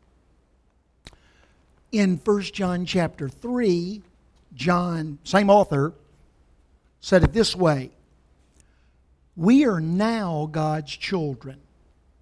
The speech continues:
And what he s-, means by that is, and all the, all those twenty-one things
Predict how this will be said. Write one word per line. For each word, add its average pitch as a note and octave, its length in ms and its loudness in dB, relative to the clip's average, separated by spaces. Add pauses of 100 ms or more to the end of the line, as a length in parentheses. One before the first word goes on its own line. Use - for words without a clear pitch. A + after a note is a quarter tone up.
(600)
And C#3+ 260 -6 (720)
what D#3+ 160 -4
he D3 60 -6
s-, - 280 -12
means E3+ 340 -6
by C#3+ 160 -2
that C#3+ 200 -6
is, C#3+ 300 -6 (580)
and D3 100 -4
all A3 440 8
the, G3+ 340 4 (640)
all G#3 280 6
those A3 300 4
twenty-one A3+ 720 -2
things D#3+ 920 -8